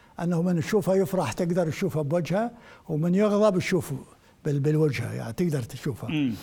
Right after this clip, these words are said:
Speaker 1: فمبين عليه له. فقال لي: "إحنا نريد، تعرف، إحنا نريد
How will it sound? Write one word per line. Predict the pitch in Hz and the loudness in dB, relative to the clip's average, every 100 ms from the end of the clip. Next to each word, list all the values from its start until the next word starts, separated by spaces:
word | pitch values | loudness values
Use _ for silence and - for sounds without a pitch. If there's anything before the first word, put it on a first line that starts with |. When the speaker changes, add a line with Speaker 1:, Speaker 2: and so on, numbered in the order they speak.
| - | -8
Speaker 1:
فمبين | 208 202 285 202 | -2 4 6 6
عليه | 147 160 143 123 | 2 0 0 -2
له. | 110 107 _ _ - - - - | -8 -10 _ _ -20 -20 -18 -4
فقال | 226 277 269 | 0 2 4
لي: | 233 269 | 2 2
"إحنا | 156 208 | 0 2
نريد، | 202 220 214 165 - | 2 2 2 0 -2
تعرف، | 190 185 180 - | 0 0 -2 -4
إحنا | 117 165 | -4 -2
نريد | 165 165 202 156 | 0 2 0 -2